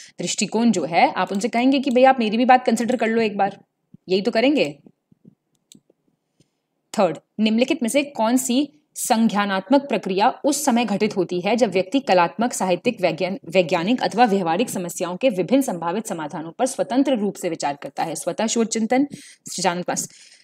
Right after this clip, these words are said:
सृजनात्मक चिंतन, अभिसारी चिंतन, अपसारी चिंतन। पढ़ के आए हो ऊपर, ये गलत ना हो जाए बिल्कुल भी, ये आपका अपसारी चिंतन कहलाता है। और जो चीज देखिए ऊपर नहीं है और यहाँ पे कवर्ड है, उसको आप अपना नोट बना लो या स्क्रीनशॉट ले लो, जो भी है। फोर्थ,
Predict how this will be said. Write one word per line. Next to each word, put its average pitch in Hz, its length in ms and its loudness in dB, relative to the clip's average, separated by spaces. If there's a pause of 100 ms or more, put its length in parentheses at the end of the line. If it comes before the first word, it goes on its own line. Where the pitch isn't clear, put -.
(100)
सृजनात्मक 196 640 -2
चिंतन, 233 380 2
अभिसारी 180 520 0
चिंतन, 220 320 2
अपसारी 170 440 0
चिंतन। 156 360 -8
पढ़ 214 180 2
के 220 120 2
आए 214 140 6
हो 247 100 4
ऊपर, 180 240 0
ये 147 160 -8
गलत 190 320 2
ना 208 60 -4
हो 208 120 -4
जाए 208 140 -2
बिल्कुल 160 280 -6
भी, 143 200 -12 (1300)
ये 233 60 2
आपका 233 280 2
अपसारी 196 520 0
चिंतन 160 320 -6
कहलाता 151 380 -12
है। 160 180 -14 (120)
और - 80 0
जो 220 180 0
चीज 269 180 2
देखिए 226 280 -2
ऊपर 226 300 2
नहीं 226 320 2
है 247 180 0
और 202 160 -2
यहाँ 185 260 0
पे 247 100 2
कवर्ड 226 300 2
है, 247 80 4
उसको - 320 2
आप 214 120 6
अपना 208 160 -2
नोट 202 240 -2
बना 220 180 2
लो 233 100 4
या 202 120 2
स्क्रीनशॉट 165 480 -4
ले 160 60 -4
लो, 160 120 -6
जो 156 140 -6
भी 151 160 -8
है। 151 80 -6 (840)
फोर्थ, 190 200 2